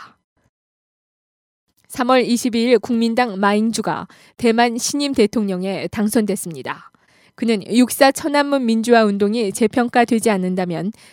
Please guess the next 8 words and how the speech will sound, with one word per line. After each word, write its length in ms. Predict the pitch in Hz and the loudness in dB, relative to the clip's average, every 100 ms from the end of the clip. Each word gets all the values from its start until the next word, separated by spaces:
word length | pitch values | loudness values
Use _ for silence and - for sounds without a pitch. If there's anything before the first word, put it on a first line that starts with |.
| - | -6
통일을 440 | 285 254 254 262 | -2 0 2 0
이야기할 500 | - 226 226 240 233 | 2 2 4 4 2
수 120 | - | 2
없다는 360 | 214 - 208 196 | 0 0 -2 -2
주장으로 540 | 202 190 180 190 196 - | -4 -6 -4 -2 -4 -4
큰 300 | 302 220 185 | -8 -8 -8
지지를 500 | - 226 247 220 151 | -2 0 0 -2 -2
얻었습니다. 960 | 170 185 180 - 175 151 - - - | -2 -2 -4 -6 -12 -12 -14 -16 -20